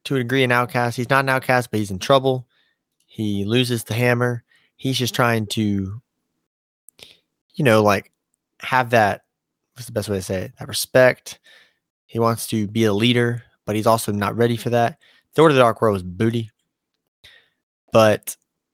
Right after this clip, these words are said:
still, and then Captain America, who doesn't like a good old story about a superhuman who fought in World War Two, got frozen ice, made it back, and now is in the real world? First Avenger was awesome. Winter Soldier was good, and it was just awesome.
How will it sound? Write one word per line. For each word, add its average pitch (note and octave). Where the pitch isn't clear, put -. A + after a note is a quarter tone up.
still, F#2
and A#2+
then B2
Captain D#3
America, C#3
who C#3+
doesn't D#3+
like C3+
a A#2
good B2+
old A#2
story B2
about G#2+
a G2+
superhuman G#2
who A#2+
fought C#3
in C3
World B2+
War A#2+
Two, B2+
got A2+
frozen B2
ice, A2
made A2
it A#2
back, A#2
and A2
now A#2
is A2+
in A2
the G#2
real G#2+
world? G#2
First C#3+
Avenger B2
was A2+
awesome. A2+
Winter B2
Soldier A#2
was A2
good, A#2
and G#2+
it A2
was A2
just A#2
awesome. A2+